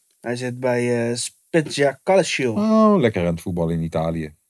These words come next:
Speaker 1: Tweede, tweede divisie zeker. Serie A.
Speaker 2: Ja, lekker voetballen in Italië. Eh, middenveld zit je helemaal goed.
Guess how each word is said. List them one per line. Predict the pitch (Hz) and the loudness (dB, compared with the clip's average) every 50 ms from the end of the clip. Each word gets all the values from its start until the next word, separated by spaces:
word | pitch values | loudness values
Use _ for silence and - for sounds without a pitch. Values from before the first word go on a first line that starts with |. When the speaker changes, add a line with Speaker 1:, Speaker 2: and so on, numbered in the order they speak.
| _ _ _ _ _ _ _ _ _ _ _ _ _ _ _ _ - | _ _ _ _ _ _ _ _ _ _ _ _ _ _ _ _ -18
Speaker 1:
Tweede, | - 117 113 113 110 113 113 113 113 113 | -12 -10 -8 -8 -6 -6 -8 -8 -10 -10
tweede | - 123 120 117 117 120 117 | -8 -6 -4 -4 -4 -4 -4
divisie | 113 117 117 131 143 143 127 120 | -6 -6 -8 -8 -8 -8 -10 -10
zeker. | 113 107 101 98 - - 113 - _ _ _ _ _ _ _ _ _ _ _ _ _ _ _ _ _ | -10 -10 -10 -10 -14 -18 -20 -20 _ _ _ _ _ _ _ _ _ _ _ _ _ _ _ _ _
Serie | - - - 135 127 113 123 - - | -20 -16 -10 -10 -8 -6 -6 -8 -6
A. | 123 139 139 123 120 _ _ _ _ _ _ _ _ _ _ _ _ _ _ | -6 -6 -8 -8 -10 _ _ _ _ _ _ _ _ _ _ _ _ _ _
Speaker 2:
Ja, | - 175 113 82 73 76 _ _ _ _ 95 98 110 117 _ _ _ | 0 0 0 0 -2 -6 _ _ _ _ _ -20 -20 -20 _ _ _
lekker | - - 113 - - | -2 -2 -2 -2 -2
voetballen | - - 95 85 82 80 78 80 | -4 -4 -2 0 0 0 0 -2
in | 76 | -4
Italië. | 78 76 78 78 73 71 - - - - _ _ _ _ _ _ - - - _ _ _ _ _ _ _ - _ _ _ _ _ - | -4 -6 -6 -6 -6 -6 -8 -10 -12 -14 _ _ _ _ _ _ -20 -20 -20 _ _ _ _ _ _ _ -20 _ _ _ _ _ -6
Eh, | - 117 117 117 120 117 117 117 117 117 117 117 117 113 117 117 117 117 117 117 117 113 113 117 117 117 117 113 113 110 110 107 | -2 0 2 4 4 4 4 4 4 4 4 4 4 4 4 6 6 6 6 6 6 6 6 6 8 8 6 6 6 6 6 4
middenveld | 104 113 127 135 131 123 101 120 120 117 110 | 4 4 4 4 4 4 6 6 6 6 4
zit | - 117 107 | 2 0 0
je | - 113 | 2 2
helemaal | 113 110 110 110 110 107 | 2 4 4 4 4 4
goed. | 147 180 202 - - | 4 4 4 2 -2